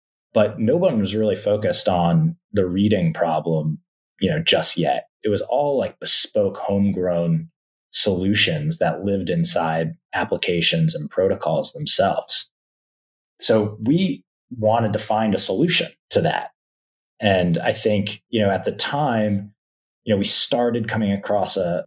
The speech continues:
a SaaS company here or there. Actually, a lot of the companies who actually, who had the technology to solve this were doing analytics on the blockchain for, you know, asset fund flows, trying to predict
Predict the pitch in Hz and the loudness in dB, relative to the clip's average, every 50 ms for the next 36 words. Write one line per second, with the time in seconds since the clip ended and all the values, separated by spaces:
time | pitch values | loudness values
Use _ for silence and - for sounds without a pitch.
0 | _ _ 80 80 - - - 92 87 - - - - - 92 85 82 90 90 85 | _ _ -2 0 2 2 2 0 0 0 0 0 0 -2 -4 0 0 0 0 0
1 | 85 85 85 85 - 98 90 85 85 85 - 90 90 90 90 90 87 85 85 85 | -2 -2 -2 -2 -2 -2 0 0 -2 -2 0 0 2 2 2 2 2 0 -2 -4
2 | - _ _ _ _ _ _ _ _ _ _ _ _ _ _ _ _ _ - - | -8 _ _ _ _ _ _ _ _ _ _ _ _ _ _ _ _ _ 0 0
3 | 123 123 - 135 123 107 95 110 127 127 107 104 - - - 107 110 110 113 101 | 0 2 2 0 2 2 2 2 0 0 0 -2 -4 -4 -4 -2 0 0 2 2
4 | 95 92 - 110 104 92 92 - - 101 - - 104 95 107 110 107 104 101 101 | 2 2 2 2 0 0 0 0 0 0 -2 -2 -2 0 0 2 2 0 0 -2
5 | - - - - 101 90 90 92 101 104 101 113 123 123 123 120 - _ _ _ | -2 -4 -4 -4 -2 -2 0 0 0 0 0 0 0 -2 -2 -6 -12 _ _ _
6 | _ _ _ - - 120 - - - 101 90 95 104 107 110 131 131 139 - - | _ _ _ -6 -2 2 2 2 4 2 2 2 0 0 0 0 0 0 -2 -4
7 | - - - _ _ _ _ _ _ 110 104 101 104 - - 113 110 110 107 101 | -6 -8 -12 _ _ _ _ _ _ -2 -2 -2 -2 -4 -4 -2 0 0 0 0
8 | 98 95 95 98 - - _ _ _ _ _ _ _ _ _ _ _ - 127 110 | 0 -2 -2 -4 -6 -10 _ _ _ _ _ _ _ _ _ _ _ -2 0 0
9 | 98 101 117 113 - - - - - - - - - _ _ - 107 95 92 87 | 2 0 0 0 -2 -4 -2 0 2 2 0 -2 -6 _ _ -2 0 0 0 0
10 | 82 90 90 87 85 - - - - 87 85 85 85 82 82 82 82 - _ _ | 0 0 -2 -2 -4 -2 -2 -2 0 0 0 0 2 2 0 0 -2 -4 _ _
11 | - - - 101 95 92 92 90 90 90 87 87 82 - _ _ _ _ _ _ | -12 -6 -4 -2 0 0 0 0 -2 -2 -4 -6 -8 -12 _ _ _ _ _ _
12 | - 90 85 - - 107 92 87 - - 107 90 - - - 101 92 90 87 85 | -2 -2 -2 0 0 0 2 2 2 2 2 0 -2 -2 0 0 0 0 -2 -2
13 | - - 98 92 90 90 87 85 85 82 - - - 92 87 90 90 87 87 - | -2 -2 -2 0 0 0 0 -2 -2 -2 -2 0 0 0 0 0 0 -2 -2 -2
14 | - - 87 82 - 95 95 90 87 - _ - | -4 -6 -6 -4 -2 0 0 0 -2 -4 _ -12